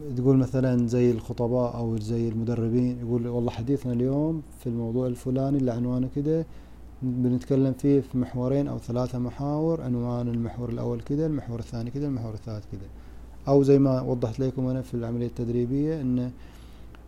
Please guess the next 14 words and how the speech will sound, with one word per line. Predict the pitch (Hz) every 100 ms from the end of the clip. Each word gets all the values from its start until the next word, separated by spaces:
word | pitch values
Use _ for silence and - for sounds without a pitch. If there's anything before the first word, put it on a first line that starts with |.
| - -
الفورمات | 117 131 123 127 143 156
مكونة | 135 127 123 123
من | 120
أربعة | 120 117 117
محاور، | 117 - 131 143 156
المحور | 135 107 120
الأول | 120 117 120
يتكلم | 117 - 123 117 113
عن | 113
كده، | 135 151
المحور | 160 117 117
الثاني | 110 120
يتكلم | 113 120 117
عن | 110